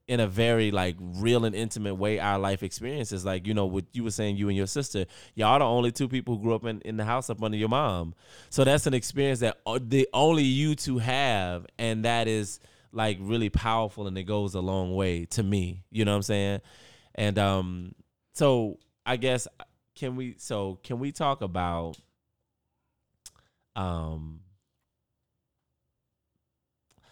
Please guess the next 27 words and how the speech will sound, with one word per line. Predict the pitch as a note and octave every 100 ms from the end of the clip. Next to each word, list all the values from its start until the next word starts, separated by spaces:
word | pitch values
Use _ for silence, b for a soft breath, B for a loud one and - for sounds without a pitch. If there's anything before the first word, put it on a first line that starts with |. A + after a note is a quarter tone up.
| B B
and | C3+
I | C#3+
don't | F3+ G3
wanna, | F#3 B2 G#2+
I | B2+
don't | D3+ F3
wanna | E3 D3
g-, | A2 C3 A#2 A2+
go | A#2 B2+
too | B2+ B2
far | B2 G#2+
if | G2+
we | G2+
don't | G2
need | G2
to | -
go | F#2
too | E2+ -
far. | - D#2+ C#2 B B B
But | B2+
can | D3+
we | F3
talk | G3+ F3
about | C#3+ B2 G#2+ G2 F#2 D#2+ - _ _ G#2
the | G#2 A2+ G#2 G2 F2+ F2+ E2+ - _ _ _ _ _ _ _ _ _ _ _ _ _ _ _ _ _ _ _ _ _ _ _ _ _ _ A2
ways | A#2 A#2+ B2 A#2 G#2
that | G#2+ G2+ G2 F#2 -